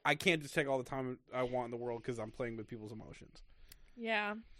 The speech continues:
Speaker 1: Which is, like, weird, and I don't think he's doing it maliciously, but I do think he's just, like, a
Speaker 2: I
Speaker 1: fundamentally selfish person.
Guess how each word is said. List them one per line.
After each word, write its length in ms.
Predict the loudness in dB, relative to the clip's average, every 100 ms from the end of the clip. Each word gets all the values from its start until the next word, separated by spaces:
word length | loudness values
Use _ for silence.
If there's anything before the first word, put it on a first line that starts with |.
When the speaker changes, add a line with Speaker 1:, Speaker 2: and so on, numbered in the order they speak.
| -18 -16 -16 -2
Speaker 1:
Which 140 | 4 8
is, 100 | 12
like, 180 | 12 12
weird, 440 | 10 12 12 12
and 200 | 12 8
I 100 | 8 10
don't 240 | 8 8
think 160 | 2 4
he's 200 | 2 6
doing 180 | 8
it 100 | 8
maliciously, 720 | 8 10 10 8 2 8 8 8
but 180 | 6 6
I 120 | 4
do 160 | 4 6
think 180 | 6 4
he's 180 | 2
just, 140 | 0 2
like, 120 | 4
a 40 |
Speaker 2:
I 140 | 8 8
Speaker 1:
fundamentally 680 | 8 4 2 2 0 2 0
selfish 480 | 2 0 0 -6 -8
person. 400 | -10 -12 -16